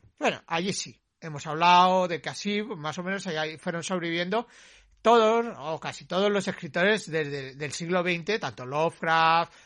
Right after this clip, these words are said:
Robert E. Howard, eh, Robert Bloch, eh, el grandísimo Richard Matheson, que sería, será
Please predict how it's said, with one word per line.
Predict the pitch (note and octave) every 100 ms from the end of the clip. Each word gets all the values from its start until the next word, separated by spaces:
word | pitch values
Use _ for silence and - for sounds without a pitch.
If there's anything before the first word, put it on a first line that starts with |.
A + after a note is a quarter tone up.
| -
Robert | E3+ D3+
E. | D3 C3
Howard, | F3+ F#3+ F#3 F3 E3+ E3 E3+ E3+ E3+ E3+ _ _ _ _ -
eh, | D#3+ D#3+
Robert | E3 D3+ C#3
Bloch, | F3+ F#3+ F#3 F3+ F#3+ F#3+ _
eh, | _ B2+ A#2+ A2+ G#2+ A2+
el | A#2
grandísimo | B2 B2+ E3+ G3 F3+ E3 D#3+ D3+
Richard | G#3+ A3+ A3
Matheson, | A#3 A3+ G#3+ - A#3+ C4+ B3+ -
que | A3 A3+ A#3+ B3 B3+ B3 A#3 A3 G#3 F#3+ F3+ E3
sería, | - E3 G#3 A#3+ -
será | - F3+ A3 B3 A#3